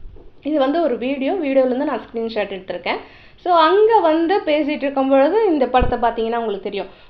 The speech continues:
மோடி த்ரீ பாயிண்ட் ஜீரோவும் எந்திரன் டூ பாயிண்ட் ஜீரோவும் வந்து சேர்ந்து ஒரே வந்து, ஒரே இடத்துல பங்கேற்ற ஒரு நிகழ்ச்சி அப்படின்னு சொல்லலாம். So, அங்க வந்து இவர் போனப்போ நிறைய பேரை சந்திச்சிருக்காங்க,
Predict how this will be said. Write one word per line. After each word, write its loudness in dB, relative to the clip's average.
மோடி 0
த்ரீ -4
பாயிண்ட் -2
ஜீரோவும் -2
எந்திரன் 0
டூ -4
பாயிண்ட் -4
ஜீரோவும் -2
வந்து -2
சேர்ந்து 0
ஒரே -4
வந்து, -4
ஒரே 4
இடத்துல 0
பங்கேற்ற -2
ஒரு -4
நிகழ்ச்சி -6
அப்படின்னு -8
சொல்லலாம். -8
So, 0
அங்க 6
வந்து 6
இவர் 4
போனப்போ 2
நிறைய 2
பேரை 2
சந்திச்சிருக்காங்க, -2